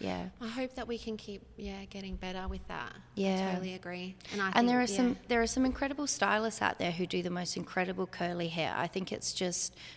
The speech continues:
Speaker 1: being open to learning more.
Speaker 2: Mm.
Speaker 1: I think a lot of us, when you have been in the industry for, say, ten plus years,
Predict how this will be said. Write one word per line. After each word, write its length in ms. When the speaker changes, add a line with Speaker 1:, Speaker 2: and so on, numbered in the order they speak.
Speaker 1:
being 280
open 440
to 180
learning 460
more. 340
Speaker 2:
Mm. 40
Speaker 1:
I 80
think 320
a 60
lot 220
of 100
us, 400
when 220
you 80
have 260
been 200
in 80
the 100
industry 520
for, 120
say, 240
ten 260
plus 400
years, 400